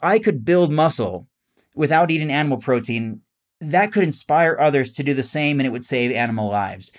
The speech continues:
So I didn't come at this initially from a plant-based nutrition perspective. I didn't know a whole lot about that at all. I just wanted to make a difference in the world around me. And what happened was, I mean, you, with the book out there, of course, you know the rest of the story. I went on to build muscle.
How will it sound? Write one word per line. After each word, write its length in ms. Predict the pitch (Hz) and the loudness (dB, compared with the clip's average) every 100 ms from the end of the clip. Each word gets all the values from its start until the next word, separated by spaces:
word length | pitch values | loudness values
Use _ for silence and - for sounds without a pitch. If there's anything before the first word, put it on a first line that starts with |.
| - | -10
So 160 | 190 | 2
I 60 | 214 | 2
didn't 180 | 285 226 | 2 0
come 200 | 208 185 | 0 2
at 180 | 180 | 0
this 200 | 180 175 | 0 -4
initially 760 | - 147 196 254 - 120 101 107 - - | -2 -2 0 0 0 -4 -4 -6 -14 -20
from 400 | - - 147 147 151 | -12 0 2 2 0
a 180 | 127 | -2
plant-based 540 | 120 - 151 139 135 - | -2 -2 -2 0 -2 -2
nutrition 380 | 107 170 170 151 | -4 -4 -4 -4
perspective. 720 | 151 - 156 143 151 147 123 | -6 -2 -2 -2 -2 -2 0
I 40 | |
didn't 140 | 139 139 | -2 0
know 120 | 120 | 0
a 40 | |
whole 140 | 110 117 | 0 0
lot 160 | 131 | 0
about 260 | 113 131 120 | 2 -2 0
that 120 | 110 | -2
at 100 | 104 | 0
all. 380 | 151 170 156 156 - - _ - | 2 4 2 -2 -14 -20 _ -2
I 100 | 214 | -2
just 160 | 214 | 0
wanted 140 | 180 170 | -2 -2
to 60 | |
make 180 | 143 131 | 0 -2
a 40 | 127 | -2
difference 300 | 123 120 110 | -2 -4 -6
in 80 | |
the 60 | 110 | -6
world 220 | 110 110 | -2 -2
around 300 | 107 107 104 | -2 -2 -2
me. 220 | 95 101 - | -6 -10 -6
And 120 | 123 | -4
what 120 | 120 | -4
happened 440 | 127 175 185 143 | -2 -2 0 0
was, 400 | 123 117 110 107 | 0 0 0 -4
I 20 | 123 | -4
mean, 220 | 110 110 | -4 -4
you, 60 | 117 _ _ - - - | -6 _ _ -20 -20 -14
with 200 | 127 131 | -6 -4
the 60 | 127 | -2
book 240 | 123 147 | 0 0
out 180 | 139 123 | 0 -2
there, 140 | 123 | -2
of 80 | 120 | -4
course, 260 | - 131 123 | -2 -4 -2
you 60 | |
know 160 | 127 123 | -2 0
the 80 | 113 | 0
rest 220 | 113 110 | -2 -4
of 60 | 113 | -10
the 80 | |
story. 500 | 107 - 107 98 95 _ - - _ - | -10 -6 -4 -4 -8 _ -20 -20 _ -2
I 100 | 131 | 0
went 180 | 143 143 | 2 4
on 180 | 143 143 | 2 0
to 100 | 127 | -2
build 280 | 123 127 120 | 0 2 2
muscle. 460 | 113 107 104 92 | 0 -2 -6 -8